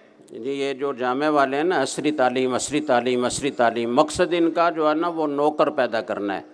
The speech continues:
नौकरी इनको मिल जाए, इनकी माश का मामला हल हो जाए। दारुल उलूम देवबंद ने हुकूमत से इसकी सनद को तस्लीम करवाया ताकि इसके फ़ारिग व तहसील तलबा मतब के मुजाज हों,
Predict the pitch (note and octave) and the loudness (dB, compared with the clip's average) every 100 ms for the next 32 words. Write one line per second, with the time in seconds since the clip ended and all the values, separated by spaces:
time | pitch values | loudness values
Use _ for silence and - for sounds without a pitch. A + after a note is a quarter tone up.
0 | - - - - - C3 E3+ D#3 E3 D#3 | -20 -20 -20 -20 -4 4 4 4 2 2
1 | D3+ C#3+ C3+ B2+ A#2+ B2+ B2+ C3 C3 C#3 | 2 0 0 -2 -2 0 0 -2 -4 -2
2 | A#2+ C3+ - C#3+ C#3 B2+ B2 A#2+ A#2 A2 | 0 0 0 -2 0 0 0 0 -2 -4
3 | G#2 G#2 - - - - _ - A#2+ C3+ | -6 -8 -10 -20 -20 -20 _ -10 0 2
4 | C3+ D#3+ F#3+ E3+ E3 D#3 F3 F#3+ E3 D#3+ | 4 4 4 4 4 4 2 2 2 0
5 | F3+ D3 C3+ - D#3 F#3 - - F3 F3 | 0 0 0 0 2 2 0 -4 -4 -4
6 | D#3 D#3 - E3 D#3 C#3+ D3 D3 - E3+ | -6 -8 -6 -6 -4 -2 -2 -4 -2 -2
7 | - C#3+ - B2+ D#3 F3+ F3+ - C#3 A#2 | -2 -6 -6 -4 2 6 6 4 -2 -2
8 | G#2+ G#2 G#2 - - - - - - - | -2 -2 -2 -6 -12 -20 -20 -20 -20 -20
9 | - - - C#3+ D#3 F#3+ F3 E3+ - F#3 | -20 -18 0 4 4 4 2 0 0 2
10 | E3+ D3+ D#3 D#3+ D#3+ D3 C3 D3+ D#3 D3+ | 4 2 2 0 0 -2 0 0 0 0
11 | C#3 C#3 D3+ D#3+ C#3 C#3 D3 F#3+ D#3 D3+ | -2 0 2 2 4 2 4 2 2 -2
12 | D#3+ C3+ A#2 A#2+ A2 F#2+ F#2+ | -2 -2 -2 -2 -2 -4 -10